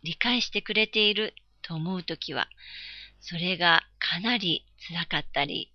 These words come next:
苦しい状況だったとしても、頑張り続けることができますよね。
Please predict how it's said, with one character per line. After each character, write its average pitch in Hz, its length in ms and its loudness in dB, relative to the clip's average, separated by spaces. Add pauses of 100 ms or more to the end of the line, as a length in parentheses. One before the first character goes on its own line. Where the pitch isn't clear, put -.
苦 160 260 -4
し 240 260 0
い 214 40 -4
状 185 160 2
況 170 320 -4
だ 175 140 -2
っ - 100 -6
た 165 100 -6
と 160 140 -10
し - 80 -6
て 185 160 -4
も、 170 220 -2 (800)
頑 170 260 -2
張 180 100 0
り 170 180 -4
続 180 260 -8
け 220 140 4
る 220 120 0
こ 175 120 -4
と 170 160 -4
が 160 280 2 (260)
で 147 80 -10
き - 160 -6
ま 165 160 -4
す - 160 -12
よ 160 80 -10
ね。 175 320 -4